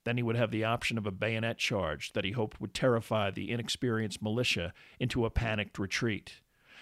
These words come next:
However, he would need Cochrane's support to pin down the American artillery along the waterfront.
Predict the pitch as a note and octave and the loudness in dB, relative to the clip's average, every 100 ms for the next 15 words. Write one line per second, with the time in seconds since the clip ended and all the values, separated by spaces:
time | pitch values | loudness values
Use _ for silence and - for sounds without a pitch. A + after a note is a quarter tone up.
0 | - C3+ C3+ D3+ A#2 D#2 - C#3 B2 A#2+ | -2 6 10 10 6 0 -2 2 2 4
1 | C3 - D3 C3 - A#2+ - A#2 - C3 | 2 0 0 0 0 0 0 -2 4 4
2 | A#2 A2+ - C3 A#2+ A#2 A#2 A2+ A2+ A#2 | 4 -2 -2 0 2 2 2 0 0 0
3 | A#2 - G#2 G2+ - C3+ A#2+ F2+ F2+ G2+ | 0 0 0 0 0 2 2 2 -2 -2
4 | F#2+ G2+ G2+ A#2+ A2+ - F#2+ D2+ - | -2 -2 0 0 0 -2 -4 -4 -10